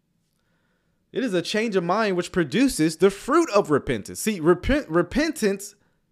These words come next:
the change of mind produces the fruit of repentance. Many people conflate those things. But, uh,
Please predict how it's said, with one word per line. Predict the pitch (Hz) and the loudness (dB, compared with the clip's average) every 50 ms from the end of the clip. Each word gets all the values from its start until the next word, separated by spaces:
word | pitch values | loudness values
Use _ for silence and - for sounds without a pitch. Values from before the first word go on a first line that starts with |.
| _ _ _ | _ _ _
the | 131 135 | -4 -4
change | - - 226 220 226 180 | 2 2 2 2 4 2
of | 175 | 2
mind | 160 190 214 214 208 196 190 190 175 _ _ - | 2 2 2 2 2 0 -2 -4 -8 _ _ -2
produces | - 214 175 135 233 294 302 - - 180 202 175 | 0 0 2 2 4 4 4 4 2 0 -2 0
the | 151 175 226 | 0 0 0
fruit | 220 - - 247 311 330 - 202 | 0 -2 -2 0 0 0 2 4
of | 180 180 143 | 2 4 4
repentance. | 151 131 - - 131 101 90 - - 57 - - _ _ _ _ _ _ _ _ _ _ _ _ _ _ _ _ _ _ _ _ | 2 0 0 -2 -6 -6 -8 -12 -18 -20 -20 -20 _ _ _ _ _ _ _ _ _ _ _ _ _ _ _ _ _ _ _ _
Many | - 135 214 269 302 | -6 -4 -2 -2 0
people | 226 247 247 214 185 | 0 0 -2 -2 -2
conflate | - 160 139 131 - 165 190 190 180 | -4 -4 -6 -4 -2 -2 -2 -2 -2
those | - 113 107 98 - | -4 -4 -4 -6 -8
things. | - 92 85 71 65 _ - - _ _ _ _ _ _ _ _ _ _ _ _ _ _ _ _ _ _ _ _ _ _ | -12 -12 -12 -14 -18 _ -20 -20 _ _ _ _ _ _ _ _ _ _ _ _ _ _ _ _ _ _ _ _ _ _
But, | - 101 120 117 110 | -10 -6 -6 -4 -4
uh, | 110 104 98 92 87 85 | -6 -6 -8 -10 -12 -12